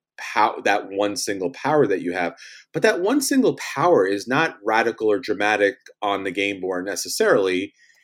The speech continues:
And since your god is really just, like, a troop and you have a not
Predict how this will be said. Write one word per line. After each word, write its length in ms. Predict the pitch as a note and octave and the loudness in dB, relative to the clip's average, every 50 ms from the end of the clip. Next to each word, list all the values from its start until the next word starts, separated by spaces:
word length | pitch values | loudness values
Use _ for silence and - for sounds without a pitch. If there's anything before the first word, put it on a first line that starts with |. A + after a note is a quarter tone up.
| _ _ _ _ - | _ _ _ _ 0
And 220 | C#3+ C#3+ C#3+ C#3+ | 2 2 2 0
since 360 | - - G#3+ A3+ A3+ - - | 0 2 2 2 2 0 0
your 160 | G#3 G3+ F3 | 2 2 2
god 460 | D3+ C#3 C3+ B2 C#3+ G3+ A#3+ A#3 D#3+ A#2+ | 2 2 -2 0 0 0 0 2 2 2
is 220 | A2+ A2+ A2 A2+ | 2 0 0 0
really 240 | B2 C#3+ E3 E3 E3 | 0 2 2 2 2
just, 260 | C#3 C#3 C3 B2+ - | 2 0 -2 0 0
like, 180 | C3+ A#2 - _ - - | -2 -2 -2 _ -4 0
a 220 | B2 B2 B2 A#2 | 2 2 2 2
troop 540 | - - - - C3 A#2 G2 F2+ F2 F2 _ _ _ _ _ _ _ _ _ - | 0 -4 -4 0 0 0 0 0 -4 -6 _ _ _ _ _ _ _ _ _ 0
and 200 | C3 B2+ B2 A#2+ | 2 4 4 4
you 120 | A#2+ A2+ A2+ | 2 -2 0
have 400 | B2 B2 A#2 A2+ A2+ A2 G#2+ - _ - | 0 2 2 2 2 0 -2 -4 _ 0
a 720 | B2 A#2 A2+ A2+ A#2 A#2 A#2 A#2 A#2 A2+ A2+ A2 G#2+ G2 - _ _ _ _ _ _ _ _ _ _ _ _ _ _ _ _ _ _ - | 2 4 4 4 6 6 6 6 6 6 4 2 0 -2 -8 _ _ _ _ _ _ _ _ _ _ _ _ _ _ _ _ _ _ -12
not 480 | C#3 C#3 C3 C3 B2+ B2 B2 B2 A#2 | -6 -2 0 2 4 4 4 2 0